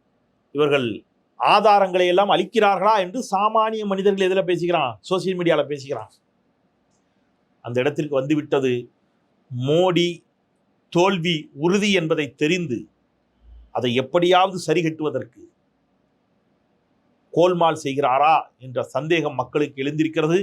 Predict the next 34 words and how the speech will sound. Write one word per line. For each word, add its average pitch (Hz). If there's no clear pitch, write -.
தேர்தல் 147
ஆணையம் 127
இதற்கு 123
சரியான 170
பதிலை 151
தந்து 156
மக்களின் 147
ஐயத்தை 151
போக்க 156
வேண்டிய 135
கடமை 208
தேர்தல் 156
ஆணையத்திற்கு 127
இருக்கிறது. 151
இல்ல, 156
இதுல 139
வந்து 165
நியாயமான 160
காரணங்கள் 151
இப்படி 143
இப்படி 156
இருக்குது, 143
இதனாலதான் 156
இது 147
உயர்ந்துச்சு, 143
இதனாலதான் 151
இது 143
நடந்துச்சு 156
என்று 151
தேர்தல் 151
ஆணையம் 143
நினைக்குமே 165
என்று 147
சொன்னால், 156